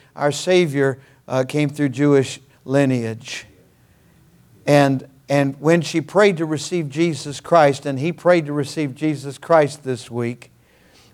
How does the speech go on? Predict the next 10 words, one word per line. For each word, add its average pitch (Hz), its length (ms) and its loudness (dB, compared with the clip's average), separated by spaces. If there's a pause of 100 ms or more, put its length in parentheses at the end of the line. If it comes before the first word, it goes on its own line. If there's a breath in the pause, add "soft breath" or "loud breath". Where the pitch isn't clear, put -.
praise 143 300 4
the 139 100 0
Lord, 139 380 4 (260 soft breath)
she - 160 0
wanted 226 300 4
to 180 60 2
p-, - 140 -12 (300 soft breath)
pray 208 340 6
in 175 300 -2
Hebrew. 156 580 0